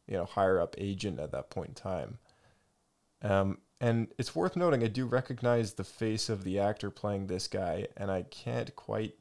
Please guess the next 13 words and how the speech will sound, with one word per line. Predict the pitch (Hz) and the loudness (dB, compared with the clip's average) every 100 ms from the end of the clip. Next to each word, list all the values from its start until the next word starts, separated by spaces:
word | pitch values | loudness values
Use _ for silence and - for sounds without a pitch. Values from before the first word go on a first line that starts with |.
| - | -20
pin | - 117 113 | -6 -2 -2
the | 104 | -2
name | 98 104 101 80 | -2 -2 -2 -4
of | |
him. | 55 - - _ _ _ _ _ _ _ _ _ _ _ _ _ _ - | -8 -10 -14 _ _ _ _ _ _ _ _ _ _ _ _ _ _ -6
Uh, | 95 92 92 | -2 -2 0
but | 98 | 2
I've | 101 | 2
seen | - - - | 0 -4 -2
him | 175 | -2
before | 151 - 123 131 139 147 - _ _ _ _ _ _ _ _ | -2 -2 0 2 2 0 -8 _ _ _ _ _ _ _ _
in | 113 101 | -2 0
something. | - 123 101 - | 2 0 -2 -10